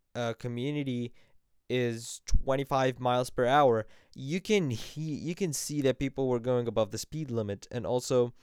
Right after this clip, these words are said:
when you, when, when you just take your time, drive on the road, people will honk at you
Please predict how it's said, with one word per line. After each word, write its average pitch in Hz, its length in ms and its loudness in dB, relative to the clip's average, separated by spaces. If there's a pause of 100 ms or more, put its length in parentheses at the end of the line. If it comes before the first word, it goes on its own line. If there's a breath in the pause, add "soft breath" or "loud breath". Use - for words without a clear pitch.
(600 soft breath)
when 127 380 4
you, 139 520 2
when, 110 300 -2
when 131 120 -4
you 143 80 -4
just 135 200 -6
take 143 220 0
your 151 80 -2
time, 131 400 4
drive 123 260 0
on 135 140 2
the 139 80 2
road, 131 240 4
people 131 240 -2
will 120 140 -2
honk 143 420 0
at 120 200 -4
you 113 280 -4